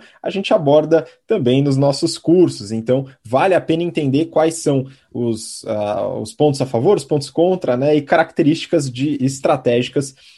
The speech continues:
de cada um desses modelos. Muito bom. Bom, agora pra próxima sessão, vamos falar aqui de resultados. E eu vou abrir essa daqui com uma empresa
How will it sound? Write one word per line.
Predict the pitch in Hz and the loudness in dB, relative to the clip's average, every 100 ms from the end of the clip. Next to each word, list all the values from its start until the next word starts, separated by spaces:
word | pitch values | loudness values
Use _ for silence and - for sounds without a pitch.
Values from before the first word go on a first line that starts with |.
| - | -12
de | 117 160 | -6 -2
cada | 185 170 | 0 2
um | 165 | 2
desses | 165 165 151 | 2 0 -4
modelos. | 165 170 85 110 107 95 87 - | 0 -2 0 0 0 -2 -8 -8
Muito | 135 202 214 | -2 -2 -2
bom. | 160 98 90 _ _ _ _ | -2 -4 -6 _ _ _ _
Bom, | 196 202 | 2 2
agora | 196 254 | 4 0
pra | 302 262 | 0 -2
próxima | 233 226 208 160 127 | 0 0 0 0 2
sessão, | 110 120 110 - 202 | 0 -4 -6 -4 -4
vamos | 135 220 | -4 -6
falar | - 196 | -4 -4
aqui | 220 | -4
de | 208 | -4
resultados. | 180 190 269 - 92 92 - - - _ - | -2 -2 -6 -8 -6 -6 -10 -18 -20 _ -2
E | |
eu | 233 | 2
vou | 269 | 4
abrir | 139 135 143 | 4 4 4
essa | 131 143 | 2 0
daqui | 135 135 175 262 - _ - | 0 -2 -6 -6 -8 _ -6
com | |
uma | 311 | 0
empresa | 262 226 175 196 196 | 0 2 2 2 0